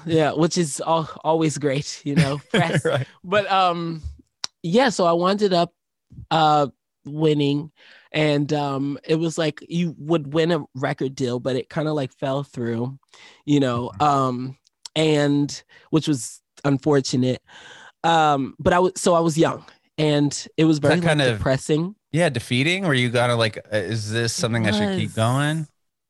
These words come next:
Speaker 1: It, yeah, it, it, it was, it was definitely depressing 'cause it was, like, months and months of, like, you know, you know, surviving off of the, um,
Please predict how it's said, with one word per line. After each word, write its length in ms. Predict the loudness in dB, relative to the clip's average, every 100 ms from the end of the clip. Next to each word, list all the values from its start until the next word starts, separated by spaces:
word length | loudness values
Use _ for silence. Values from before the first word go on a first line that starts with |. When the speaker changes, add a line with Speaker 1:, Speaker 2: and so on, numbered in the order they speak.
| _
Speaker 1:
It, 180 | -4 -2
yeah, 440 | 0 2 2 0 0
it, 160 | -2 -2
it, 220 | -2 -2 -2
it 100 | -4
was, 580 | -2 -4 -8 -16 -20 _ -2
it 100 | -2
was 240 | -2 -4
definitely 400 | -2 -2 -2 -6
depressing 420 | -4 -4 -4 -6
'cause 160 | -8 -8
it 40 |
was, 80 | -6
like, 120 | -6
months 340 | -4 -6 -6 -8
and 100 | -6
months 420 | -4 -6 -8 -14
of, 120 | -10
like, 320 | -4 -4 -6 -14 -20 _ -6
you 120 | -2
know, 280 | -2 -2 -6 _ _ _ _ _ _ _ _ _ -20 -8
you 160 | -6
know, 120 | -4 -6
surviving 640 | -6 -2 0 0 -2 -4
off 320 | 0 -2 0
of 300 | -4 -4 -6
the, 280 | -2 0 0
um, 520 | -2 -4 -6 -10 -14